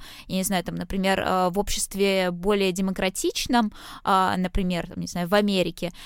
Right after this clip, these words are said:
там есть как минимум две парадигмы, демократическая и республиканская. И все говорят, что вот, э, C N N у нас демократы, э,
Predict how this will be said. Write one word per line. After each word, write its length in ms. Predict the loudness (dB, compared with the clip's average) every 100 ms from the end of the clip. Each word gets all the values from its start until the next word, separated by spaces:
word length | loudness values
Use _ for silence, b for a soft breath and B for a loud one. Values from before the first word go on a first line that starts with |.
| B
там 180 | 2 4
есть 200 | 4 2
как 160 | 0 2
минимум 300 | 4 4 2
две 240 | 4 2
парадигмы, 580 | 2 -2 -2 -6 -6 -2
демократическая 720 | 0 2 0 -2 -6 -4 -2
и 20 |
республиканская. 840 | -4 -2 -2 -2 2 2 0 -6 -6
И 40 |
все 140 | 0 2
говорят, 300 | 2 0 -2
что 180 | -4
вот, 340 | 0 0 0 -2
э, 240 | 2 2
C 260 | 2 0 2
N 100 | 2
N 140 | 0
у 40 | 0
нас 200 | -2 -2
демократы, 680 | 0 0 2 0 -2 -2 -2
э, 360 | 0 2 0